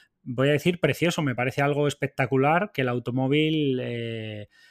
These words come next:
cambie y no se vean los vehículos híbridos y eléctricos como algo raro,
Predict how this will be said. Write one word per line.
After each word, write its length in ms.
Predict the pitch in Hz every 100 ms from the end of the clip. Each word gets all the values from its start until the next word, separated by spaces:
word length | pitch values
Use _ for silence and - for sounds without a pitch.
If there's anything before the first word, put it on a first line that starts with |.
| _
cambie 500 | 160 165 175 208 294
y 120 | 175 147
no 140 | 165
se 120 | -
vean 600 | 180 180 170 156 147 143
los 160 | 139 117
vehículos 400 | 139 143 143 135
híbridos 340 | 139 147 143
y 40 | 139
eléctricos 560 | 147 151 143 135 131
como 240 | - 127 139
algo 200 | 147 143
raro, 420 | 151 156 196